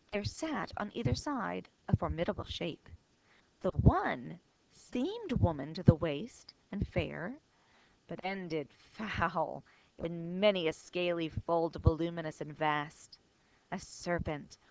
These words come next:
armed with mortal sting. About her middle round a cry of hellhounds, never ceasing barked with wide Siberian mouths,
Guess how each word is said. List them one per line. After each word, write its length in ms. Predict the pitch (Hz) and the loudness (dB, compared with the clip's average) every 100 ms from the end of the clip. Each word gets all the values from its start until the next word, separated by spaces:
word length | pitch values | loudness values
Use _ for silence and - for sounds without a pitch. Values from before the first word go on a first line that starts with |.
| _ - | _ 0
armed 400 | 190 185 175 160 | 4 4 0 -4
with 240 | - 175 175 | -4 -2 -2
mortal 400 | 160 165 165 151 | 0 2 2 -2
sting. 720 | - - 165 156 143 139 156 _ _ _ _ _ _ _ - - - | -8 -6 -6 -6 -10 -14 -16 _ _ _ _ _ _ _ -20 -14 2
About 380 | 196 202 254 311 | 6 8 6 6
her 100 | 294 | 0
middle 280 | 226 233 220 | 2 2 4
round 420 | 190 190 160 156 | 4 2 0 -2
a 60 | - | -6
cry 360 | - 196 185 175 | -4 2 4 4
of 120 | 151 | 0
hellhounds, 920 | - 190 233 240 175 120 120 147 - - - | 0 8 8 8 2 0 -4 -8 -12 -20 -16
never 440 | - 190 190 220 285 | -6 6 10 10 8
ceasing 500 | - 247 220 233 208 | 2 -2 0 -2 2
barked 400 | 190 196 196 - | 8 8 8 0
with 180 | 170 135 | -6 2
wide 520 | 156 175 196 190 175 | 6 6 6 2 0
Siberian 720 | - 170 156 165 185 180 175 | -2 -4 0 2 2 0 -2
mouths, 560 | 156 156 165 170 165 - | -2 0 0 0 -4 -8